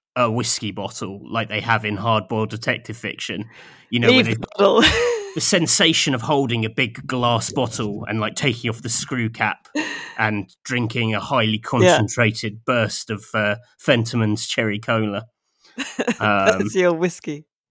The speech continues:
Speaker 1: Yeah. So, yeah, I, I, yeah, I was hitting the hard stuff pretty early. Uh, I ate a lot of takeaways last week. Um,
Speaker 2: Very good.
Speaker 1: I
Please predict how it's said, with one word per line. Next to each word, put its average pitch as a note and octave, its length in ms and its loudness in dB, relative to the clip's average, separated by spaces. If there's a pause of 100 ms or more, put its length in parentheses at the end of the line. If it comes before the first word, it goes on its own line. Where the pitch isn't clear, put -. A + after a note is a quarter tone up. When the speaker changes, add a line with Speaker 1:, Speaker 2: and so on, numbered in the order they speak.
Speaker 1:
Yeah. G#2 420 2 (280)
So, G#2+ 560 2
yeah, A2+ 180 2
I, G#2+ 240 2 (180)
I, - 120 -2
yeah, A2+ 140 2
I - 20 0
was A2+ 160 -2
hitting - 220 -2
the - 40 -2
hard A2+ 220 2
stuff A2+ 320 -2
pretty A2 260 -2
early. G#2+ 400 0 (160)
Uh, A2 320 0
I B2 180 0
ate B2+ 120 2
a A2+ 80 0
lot A#2 140 -2
of - 80 -12
takeaways A#2 600 0
last A#2+ 260 -2
week. - 380 -6 (220)
Um, A2 300 4
Speaker 2:
Very D3+ 160 6
good. D3+ 260 6 (380)
Speaker 1:
I A2+ 200 4